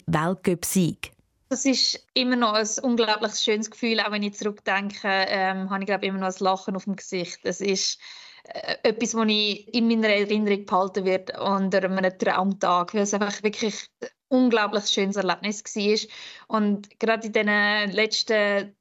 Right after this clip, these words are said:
Speaker 2: Woche, wo ich eigentlich auch noch ein bisschen gemütlich daheim haben können sein, ist eigentlich auch sehr, sehr schön gewesen, wie viele Leute auch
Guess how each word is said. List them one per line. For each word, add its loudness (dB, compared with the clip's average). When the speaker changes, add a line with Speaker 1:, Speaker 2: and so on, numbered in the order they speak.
Speaker 2:
Woche, 0
wo 0
ich 4
eigentlich -4
auch 0
noch 2
ein 2
bisschen 2
gemütlich 2
daheim 2
haben 0
können 0
sein, -2
ist -2
eigentlich 0
auch 0
sehr, 0
sehr 0
schön 0
gewesen, -2
wie 0
viele 0
Leute 0
auch 0